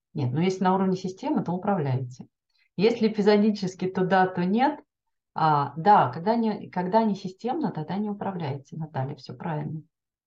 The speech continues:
Потому что, смотрите, вы сделали один раз, прошло какое-то время,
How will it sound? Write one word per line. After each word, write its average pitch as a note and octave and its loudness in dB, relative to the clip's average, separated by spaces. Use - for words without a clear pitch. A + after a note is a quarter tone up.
Потому A3 4
что, G#3 2
смотрите, A3 0
вы G#3+ 4
сделали B3+ 0
один E3+ -2
раз, C3+ -4
прошло A3 0
какое-то G#3 0
время, G#3+ -2